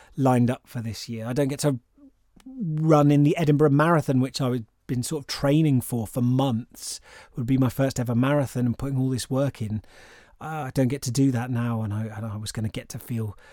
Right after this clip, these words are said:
sort of good about myself and showboat slightly because I was raising money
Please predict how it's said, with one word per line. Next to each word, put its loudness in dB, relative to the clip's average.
sort -14
of -8
good 4
about -2
myself -2
and -4
showboat -2
slightly -4
because -8
I -8
was -8
raising -2
money 0